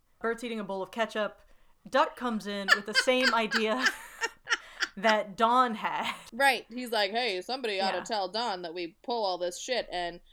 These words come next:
Speaker 2: Cooper's like, "He's
Speaker 1: Uh-huh.
Speaker 2: already on it. Listen here, youngin'. Listen here,
Speaker 1: Yeah.
Speaker 2: ducky boy. Our Don is on it."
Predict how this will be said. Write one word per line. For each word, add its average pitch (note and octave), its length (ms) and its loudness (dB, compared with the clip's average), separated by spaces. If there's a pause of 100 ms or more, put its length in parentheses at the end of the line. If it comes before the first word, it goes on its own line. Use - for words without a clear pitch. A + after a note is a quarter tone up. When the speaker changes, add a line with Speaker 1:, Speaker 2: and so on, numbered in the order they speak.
(220)
Speaker 2:
Cooper's G#3+ 280 -8
like, F3+ 160 -4 (140)
"He's D#4+ 180 2
Speaker 1:
Uh-huh. G3 180 -6
Speaker 2:
already F#3+ 260 -8
on F3+ 220 -6
it. E3+ 100 -14 (340)
Listen D4+ 300 0
here, C#4 260 4
youngin'. A3+ 600 -2 (340)
Listen C4 220 -4
here, C4+ 160 2
Speaker 1:
Yeah. - 140 -4 (100)
Speaker 2:
ducky B3+ 260 -2
boy. A3 520 -6 (680)
Our A3 240 -2
Don G#3 460 -4
is F#3 160 -4
on F3 280 -2
it." D#3+ 140 -10